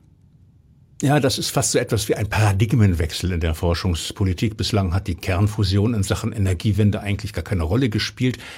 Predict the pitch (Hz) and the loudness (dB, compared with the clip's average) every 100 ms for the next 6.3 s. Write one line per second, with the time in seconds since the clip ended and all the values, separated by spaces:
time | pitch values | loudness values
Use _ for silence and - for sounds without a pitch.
0 | - - - 92 - - 76 78 82 107 | -18 -10 -4 -4 -4 -6 -4 -2 -2 -2
1 | - 107 107 110 131 107 113 127 139 117 | 0 -2 -2 -4 -2 -2 0 0 0 0
2 | 98 104 104 117 110 101 90 98 104 - | 2 2 2 0 0 0 0 -2 -2 -4
3 | 107 147 110 - 95 139 165 110 98 87 | -4 -2 0 0 -2 -2 0 0 0 0
4 | 82 - 113 98 101 - 90 95 - 85 | -2 0 2 2 0 -2 0 0 -2 -4
5 | - 87 - 82 113 185 120 101 101 - | -4 -6 -6 -2 0 2 2 2 -2 -2
6 | 104 117 | 0 0